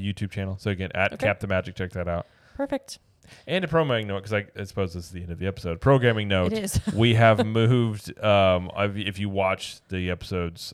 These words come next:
Speaker 1: on YouTube, we have moved all the podcast episodes, including this one,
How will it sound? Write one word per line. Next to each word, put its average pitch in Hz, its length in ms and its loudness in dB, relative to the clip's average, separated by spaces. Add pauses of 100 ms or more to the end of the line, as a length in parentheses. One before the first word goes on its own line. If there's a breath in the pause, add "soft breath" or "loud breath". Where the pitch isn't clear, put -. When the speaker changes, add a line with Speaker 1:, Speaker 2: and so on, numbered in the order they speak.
Speaker 1:
on 90 300 -4
YouTube, 135 440 0 (340 loud breath)
we 107 160 2
have 104 180 2
moved 113 380 0
all 101 180 -2
the 98 100 -2
podcast 98 460 -2
episodes, 101 340 -4
including 90 300 -8
this 92 220 -6
one, 98 140 -4